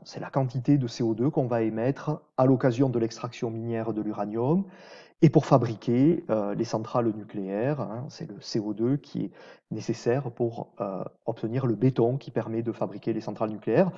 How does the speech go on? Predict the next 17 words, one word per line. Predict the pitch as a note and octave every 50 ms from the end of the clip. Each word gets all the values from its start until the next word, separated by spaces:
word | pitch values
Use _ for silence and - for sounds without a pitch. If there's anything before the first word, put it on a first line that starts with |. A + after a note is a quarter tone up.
| - - - - - -
Au | E3 D#3
final, | - - C#3+ B2+ A#2 A2+ A#2+ D3 F3 E3+
quand | - A2 G#2+ G#2+ -
on, | A#2 A2 G#2 G2+ - -
euh, | G2 F2+ - E2+ E2 - - C3+ - _ _ _ _
intègre | A2+ A2 A2+ A2+ - B2+ B2+ A2+ A2 - A2
tout | - - A#2+
ça | - - C#3 B2+
sur | - - A2
la | G#2+ G#2+ G2+
durée | G#2+ A#2 A#2 B2+ B2+
de | A#2+ A2+ A2+
vie | G#2 A2 B2 B2+ B2 - - - - - - - _ -
de | - A2+
la | A#2 G#2+
centrale | - A#2+ A2+ - - A2+ A2+
nucléaire, | G#2+ G#2+ - - G#2+ G2+ G2 G#2 G#2+ B2 C#3+ D3 E3 -